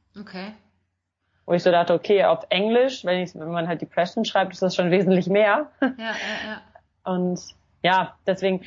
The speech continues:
Speaker 2: und klar, natürlich ist die Angst dann immer da, rutsche ich da jetzt gerade wieder rein, wo ist eigentlich die Grenze zwischen einfach mal eben einem Tief haben, wo ich rauswachsen kann und aber auch,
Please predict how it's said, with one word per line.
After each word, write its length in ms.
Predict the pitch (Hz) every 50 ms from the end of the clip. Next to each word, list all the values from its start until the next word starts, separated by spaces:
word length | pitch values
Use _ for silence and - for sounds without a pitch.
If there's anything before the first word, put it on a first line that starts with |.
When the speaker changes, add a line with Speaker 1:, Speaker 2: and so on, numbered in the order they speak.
| - - _
Speaker 2:
und 200 | 202 240 247 247
klar, 200 | 247 214 196 185
natürlich 400 | 190 190 185 254 240 226 220 202
ist 160 | 185 185 -
die 80 | 196
Angst 240 | - 175 180 175 -
dann 100 | 180 160
immer 220 | 160 170 165 160 160
da, 140 | 160 156
rutsche 260 | 156 170 190 185 - 185
ich 80 | 175
da 100 | - 165
jetzt 180 | 160 165 165 -
gerade 220 | 170 170 165 175
wieder 220 | 175 170 170 175 160
rein, 300 | 175 175 185 185 185 160
wo 80 | 175
ist 180 | - 185 185 -
eigentlich 260 | - 180 185 180 -
die 140 | - 196 -
Grenze 500 | 185 165 175 185 202 190 - 196 175 -
zwischen 320 | - - 180 175 - 170
einfach 360 | - 165 175 170 - 175 -
mal 260 | - 170 165 165 160 -
eben 160 | 185 170 165
einem 180 | 165 160 160
Tief 320 | - - 233 233 233 - -
haben, 320 | 208 196 196 190 196 175
wo 100 | 160 165
ich 160 | 165 160 -
rauswachsen 540 | - 156 160 160 175 190 - - - 226 214
kann 340 | 208 - 190 185 185 180 - - _ _ _
und 400 | _ 175 180 175 175 175 175 - - _ _ _ _ _ _ _ _ _ _
aber 500 | - 175 180 156 156 156 156 151 165 165 _ _
auch, 320 | - 165 160 151 156 -